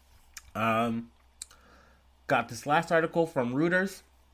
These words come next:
Um, Indonesia soccer stampede kills one hundred twenty-five after police use tear gas in stadium. So,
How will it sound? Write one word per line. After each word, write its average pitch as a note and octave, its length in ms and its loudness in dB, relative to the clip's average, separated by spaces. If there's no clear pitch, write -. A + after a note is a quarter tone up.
Um, A2 280 -4
Indonesia F#3 840 2
soccer E3 580 2
stampede D#3 840 -2
kills C#3 440 0
one C#3 220 -2
hundred F3+ 360 -2
twenty-five C3+ 960 0
after G#2+ 260 -8
police C3 500 -2
use C#3 180 -4
tear D3 280 -2
gas B2 360 0
in A2 140 -10
stadium. G2+ 640 -10
So, E3 720 4